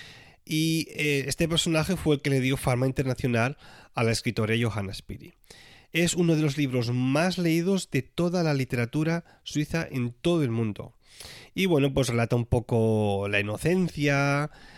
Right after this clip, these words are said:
se resaltan también valores muy humanos, como sería el amor, respeto hacia los demás,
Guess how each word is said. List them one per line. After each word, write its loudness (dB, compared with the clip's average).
se -4
resaltan -2
también 0
valores 0
muy -2
humanos, 2
como -2
sería -4
el -2
amor, 2
respeto -2
hacia -4
los -2
demás, 0